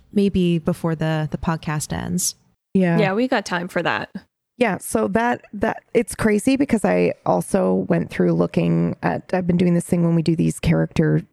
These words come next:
Speaker 2: studies or when we look at them, which we haven't done one quite like this in a while.
Speaker 1: Mm-hmm.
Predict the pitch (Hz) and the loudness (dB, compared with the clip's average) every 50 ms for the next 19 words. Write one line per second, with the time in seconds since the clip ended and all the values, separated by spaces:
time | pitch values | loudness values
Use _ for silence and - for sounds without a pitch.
0 | - _ - - - - - 180 160 160 160 156 165 165 165 170 170 170 170 160 | -20 _ -12 -10 -6 -2 0 0 2 2 2 2 2 2 2 2 2 2 0 2
1 | 160 165 165 165 165 160 160 - - 170 170 - - 175 160 156 156 151 165 160 | 2 2 2 2 2 0 0 0 -2 -2 -2 -2 -2 0 0 2 2 0 0 0
2 | - - - - _ - 190 - - 240 233 226 254 240 254 - - 170 180 175 | -2 -6 -10 -8 _ -4 -4 0 2 2 2 2 2 0 0 -2 0 2 2 2
3 | 175 170 160 156 151 151 147 143 160 - - 156 143 - - 151 - - - - | 2 2 2 2 2 2 2 0 0 0 0 -2 -2 0 -2 -2 -2 -2 -4 -4
4 | - - - - - - - - - - - - 214 196 208 202 202 | -4 -2 -2 -2 -2 -2 -2 -2 -4 -2 0 2 2 4 4 4 2